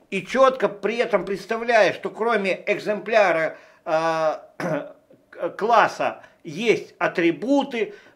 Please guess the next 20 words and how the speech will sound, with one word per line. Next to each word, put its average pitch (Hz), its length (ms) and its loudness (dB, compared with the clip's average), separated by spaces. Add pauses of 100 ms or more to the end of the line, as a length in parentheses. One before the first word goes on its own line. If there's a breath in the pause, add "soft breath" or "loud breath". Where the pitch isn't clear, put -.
и 196 120 -6
четко - 440 0
разделяет 196 760 0
атрибуты 185 920 -4
экземпляра, 175 800 0
атрибуты 190 600 -6
класса, 247 460 -2
то 180 180 -8
это 233 420 0
легко 170 380 0
видно, 208 380 -2
почему 196 440 -4
человек 226 400 0
этому 180 380 -6
отдает 180 460 0
предпочтение, 170 1000 -4 (140)
да? 202 320 -2 (880 soft breath)
Э, 175 280 4
даже 208 380 6
это, 190 1300 2